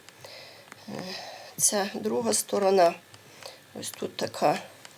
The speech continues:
е, лавочка, дрова. Бачите, сокира. Це в нас тут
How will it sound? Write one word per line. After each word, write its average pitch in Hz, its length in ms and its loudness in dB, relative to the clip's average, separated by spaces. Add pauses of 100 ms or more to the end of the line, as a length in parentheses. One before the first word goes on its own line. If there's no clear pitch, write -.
(760)
е, - 100 -12 (1000)
лавочка, 220 680 4 (200)
дрова. 208 580 2 (600)
Бачите, - 520 -4
сокира. 208 600 4
Це 233 260 0
в 240 60 0
нас 208 260 2
тут - 360 -4